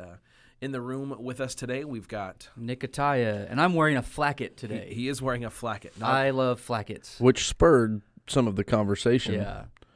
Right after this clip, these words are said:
Speaker 1: That is true.
Speaker 2: If you don't know what a flacket is, I know some people call 'em shackets.
Speaker 1: Shackets.
Speaker 2: But I like flacket 'cause it's a flannel jacket.
Speaker 1: It is a true flannel. I've seen
Speaker 2: Yeah.
Speaker 1: some. So the one I've got is not a true flannel, but it has a flannel look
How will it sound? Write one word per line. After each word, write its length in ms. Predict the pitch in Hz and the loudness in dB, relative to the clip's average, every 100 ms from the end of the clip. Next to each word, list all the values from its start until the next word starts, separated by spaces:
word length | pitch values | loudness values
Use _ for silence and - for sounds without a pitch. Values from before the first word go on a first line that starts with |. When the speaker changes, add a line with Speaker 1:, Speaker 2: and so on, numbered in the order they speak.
| _ _ | _ _
Speaker 1:
That 160 | 107 107 | -10 -10
is 120 | 98 | -10
true. 200 | - - | -8 -4
Speaker 2:
If 80 | 143 | 0
you 80 | 170 | 2
don't 120 | 180 | 0
know 60 | |
what 120 | 156 139 | 0 -2
a 40 | |
flacket 440 | 131 135 131 120 | -2 -4 -2 -4
is, 100 | 101 - | -6 -4
I 60 | |
know 100 | 165 | -4
some 160 | 160 165 | -4 -8
people 200 | 151 127 | -8 -8
call 260 | 135 123 | -6 -6
'em 180 | 104 98 - - | -6 -12 -16 -18
shackets. 480 | - - 143 120 101 | -16 -8 -8 -6 -8
Speaker 1:
Shackets. 680 | - 127 104 - - - - - | -6 -6 -8 -10 -18 -18 -10 -2
Speaker 2:
But 220 | 127 - - - | -2 -2 -12 -4
I 120 | 147 | -2
like 260 | 160 123 - | 0 -2 -4
flacket 480 | - 131 127 - | -6 -4 -4 -8
'cause 100 | - | -10
it's 120 | 110 110 | -12 -12
a 80 | |
flannel 640 | - - - 131 127 113 101 | -14 -14 -6 -2 -2 -4 -8
jacket. 500 | 98 98 - - - - - _ | -10 -14 -14 -18 -18 -20 -20 _
Speaker 1:
It 80 | 160 | -4
is 80 | 185 | -4
a 80 | |
true 340 | 135 - 156 147 | -4 -4 -2 -2
flannel. 480 | - 123 123 104 87 | -6 -8 -8 -8 -8
I've 180 | 120 120 | -8 -6
seen 140 | 135 | -6
Speaker 2:
Yeah. 100 | 127 | -6
Speaker 1:
some. 280 | 98 113 110 | -6 -8 -10
So 120 | - 123 | -10 -6
the 60 | |
one 140 | 131 135 | -4 -2
I've 160 | 135 | -2
got 300 | 123 104 - - | -4 -6 -8 -14
is 200 | 113 113 | -12 -10
not 260 | 117 120 | -8 -10
a 60 | 107 | -12
true 260 | - 123 | -12 -12
flannel, 280 | 113 110 107 | -12 -14 -14
but 80 | 104 | -14
it 20 | |
has 80 | 101 | -16
a 60 | 98 | -18
flannel 360 | - 107 85 92 | -16 -16 -14 -18
look 160 | 95 | -20